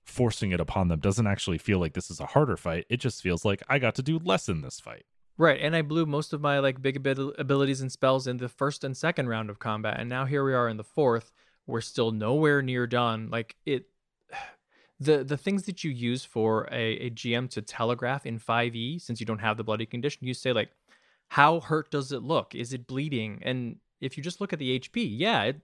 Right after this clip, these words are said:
Speaker 2: it's bleeding a lot. You know what I mean? It looks like it's about to topple over. Oh, suddenly it completely regenerates.
Speaker 1: Yeah, it's, hmm. It's a new mechanic. I'll say that. Um,
Speaker 2: Yeah.
Speaker 1: I,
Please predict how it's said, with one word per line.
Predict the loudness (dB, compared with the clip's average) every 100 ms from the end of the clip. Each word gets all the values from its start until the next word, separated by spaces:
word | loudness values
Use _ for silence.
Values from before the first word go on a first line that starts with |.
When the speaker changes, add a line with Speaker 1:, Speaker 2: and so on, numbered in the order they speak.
| _
Speaker 2:
it's | -6 -4
bleeding | 0 2 2 2
a |
lot. | 4 4 2 -2
You | -4
know | -4
what | -2
I |
mean? | -4 -4
It | -4
looks | -4 -4
like | -6
it's | -6
about | -4 -4
to | -6
topple | -4 -2 0 0
over. | 0 0 -4 _ _
Oh, | 0 0
suddenly | 0 -2 0 -4
it |
completely | -2 -2 -2 -2
regenerates. | -6 -8 -10 -12 -16 -20 _ _ _
Speaker 1:
Yeah, | 6 6 6 0 -2
it's, | -4 -4 -16 -18 _ _ _ -18
hmm. | -8 -4 -4 -4 -10 -20 -20 _ _ _ _ _ _ _ -20 _ _ _ _ _ _ _
It's | -4 2
a |
new | 4
mechanic. | 4 2 0 0 -10 -18 _ -6
I'll | -4
say | -2 0 -2
that. | -2 -8 _ -20 -12
Um, | -6 -2 0 2
Speaker 2:
Yeah. | 0 0
Speaker 1:
I, | -6